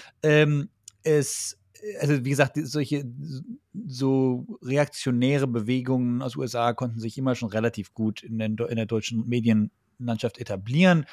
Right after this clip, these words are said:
Es hat aber immer Zeit gedau-, äh, gebraucht und das tut es jetzt kaum. Ne, und du merkst zum Beispiel an so Sachen wie der C-R-T-Panik in, in,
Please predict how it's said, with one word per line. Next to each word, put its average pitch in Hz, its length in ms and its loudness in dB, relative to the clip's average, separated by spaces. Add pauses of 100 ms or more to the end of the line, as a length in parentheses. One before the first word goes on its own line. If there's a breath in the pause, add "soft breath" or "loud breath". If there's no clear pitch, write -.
(140)
Es - 60 -20
hat 143 60 -4
aber 143 100 -2
immer 135 180 0
Zeit 123 340 2
gedau-, 92 360 -6
äh, 120 60 -4
gebraucht 104 420 -2
und 123 80 -4
das 117 180 -4
tut 143 200 -8
es 113 80 -6
jetzt 127 260 -4
kaum. 107 440 0 (440 loud breath)
Ne, 113 100 -2
und 117 100 2
du 117 80 0
merkst 120 480 2
zum 131 100 -4
Beispiel 117 300 0
an 113 100 -4
so 117 80 -4
Sachen 117 320 -2
wie 117 140 -2
der 110 120 0
C-R-T-Panik 110 1200 -4 (260 loud breath)
in, 117 600 2
in, 107 500 -4